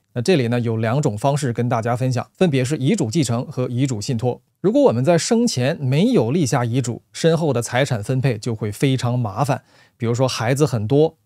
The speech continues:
啊，或者之前有配偶，或者有地下配偶和私生子的情况，不但分配耗时耗力，还会引起家庭不和。所以遗嘱呢，绝对是个必需品。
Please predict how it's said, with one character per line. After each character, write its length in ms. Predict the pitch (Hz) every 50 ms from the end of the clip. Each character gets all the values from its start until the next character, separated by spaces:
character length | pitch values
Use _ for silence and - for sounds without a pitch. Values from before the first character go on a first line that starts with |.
| _ -
啊， 120 | 110 107
或 140 | 101 - 127
者 100 | 107 110
之 220 | 107 - 151 151
前 180 | 139 - 131 139
有 100 | 123 107
配 240 | 107 - 170 170 131
偶， 260 | 104 104 113 139 - _ _ _
或 100 | - 127
者 100 | 117 123
有 180 | 117 110 104
地 240 | 107 - 202 170 131
下 220 | 123 - 165 131 127
配 220 | - 156 160 135
偶 140 | 113 - 107
和 140 | 107 131 131
私 240 | - - 160 156
生 220 | 139 147 156 156 151
子 180 | - 113 110
的 100 | 101 120
情 140 | 120 - 117
况， 220 | 113 135 127 - - _ -
不 100 | 143 147
但 160 | 190 175 156
分 220 | - - 170 165
配 180 | - 185 175 127
耗 280 | - - 214 165 131
时 180 | 120 - - 131
耗 240 | - - 185 151 147
力， 200 | 170 151 - -
还 180 | - - 123 127
会 160 | 120 156 147
引 240 | 120 110 113 131 151
起 180 | - - 104
家 240 | 101 - - 117 131
庭 200 | 135 127 117 120
不 160 | 120 135 127
和。 260 | - - 110 113 - - _ _ _ _ _
所 220 | - - 120 156 160
以 80 | 139
遗 200 | 117 127 131 185
嘱 140 | 180 139 107
呢， 120 | 104 107
绝 200 | 107 - 123 131
对 120 | 147 165 131
是 140 | 120 - 135
个 120 | 120 117
必 240 | 107 - 196 139 117
需 180 | 107 - 135
品。 220 | 123 - - 113